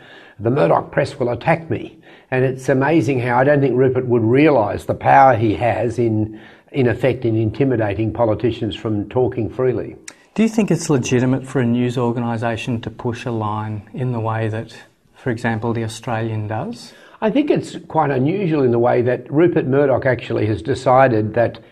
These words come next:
Speaker 1: climate change is a real problem, and he's going to the considerable expense of making News Limited carbon neutral. So he certainly, and that's going to add to costs without any doubt, but his editors, for some reason, attack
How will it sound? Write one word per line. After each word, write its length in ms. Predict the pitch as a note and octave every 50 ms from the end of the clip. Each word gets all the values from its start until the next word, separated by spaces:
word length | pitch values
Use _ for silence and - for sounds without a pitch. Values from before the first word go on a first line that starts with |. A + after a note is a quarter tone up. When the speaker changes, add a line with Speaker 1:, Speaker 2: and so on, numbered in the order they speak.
| _ _
Speaker 1:
climate 340 | - - C3+ A#2+ A#2+ A#2 -
change 300 | - C3 A2+ A2 G#2+ G2+
is 120 | F#2 F#2+
a 40 | G#2
real 180 | A2 B2 C3+
problem, 560 | G3 - - G2+ E2+ D#2+ F2+ A#2+ E3 G#3+ G3 - - - - - - -
and 260 | - C3+ C#3 C3+ C3+ A#2+
he's 260 | C3 C#3 C3+ G#2 A2
going 320 | A2 C#3+ C#3 D3+ E3 D#3+
to 100 | - C3+
the 120 | A#2 A#2+ -
considerable 520 | - B2 A2+ - D#3+ D#3+ D3+ - A#2+ A#2+
expense 520 | A2+ A2+ - - - B2 A#2 A2 - -
of 120 | B2 G#2+ G#2+
making 360 | A#2 A2+ A2 G#2 A#2 A2+ A2
News 260 | A2+ A#2+ A#2+ A2 A2
Limited 400 | A#2 A2+ A2 A2+ G#2+ A2+ A2 A2
carbon 420 | A2 - A#2+ A#2 A2+ G#2 G2+ G2 A2+
neutral. 560 | D3 G3 F#3+ F#3+ - - A2 - - - - - - - - - - _
So 260 | - - C#3+ C3 B2
he 240 | A2+ C#3+ E3+ F#3+ F#3+
certainly, 680 | F#3 - - C3+ B2 - A#2 A2+ A2 G#2+ G#2+ G#2+ G2+ B2
and 240 | A2 - A2+ G#2+
that's 180 | A#2 C3 - -
going 140 | - A#2 G2+
to 100 | G2+ G#2
add 160 | G#2+ G#2+ -
to 60 | F#2+
costs 360 | - - - A2+ A2+ A2 -
without 240 | A#2 G#2 G#2 G#2 G2+
any 180 | B2+ D3 D#3+ D3
doubt, 360 | A2+ G2+ F2+ F#2 - - - - - - - - - - - -
but 180 | C#3+ C#3+ C#3
his 460 | B2 C#3 D3 D3 C#3+ A#2+ - - - - -
editors, 500 | C#3 E3+ F#3+ A#3 A3+ - C#3+ A#2 G2+ -
for 140 | - B2 A2
some 260 | - C#3+ A#2+ A2+ G#2+
reason, 380 | A#2 A#2 A#2+ A#2 A#2 B2+ -
attack 600 | - - - - - - E3+ D#3 C#3 - - -